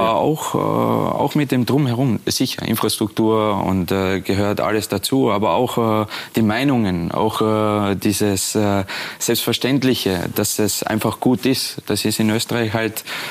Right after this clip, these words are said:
wird man ein bisschen zu schwarz gesehen. Und das Niveau, das spielerische Niveau ist wirklich sehr in Ordnung. Tempo ist auch gut und, äh, wir tun uns ja hier und da auch selber schwer und, äh,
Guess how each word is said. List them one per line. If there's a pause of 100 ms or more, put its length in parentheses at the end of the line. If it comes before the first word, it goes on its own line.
(420)
wird
man
ein (100)
bisschen
zu
schwarz
gesehen.
Und
das
Niveau,
das
spielerische
Niveau
ist
wirklich
sehr
in
Ordnung.
Tempo
ist (480)
auch
gut
und,
äh, (540)
wir
tun
uns
ja
hier
und
da
auch
selber
schwer
und,
äh,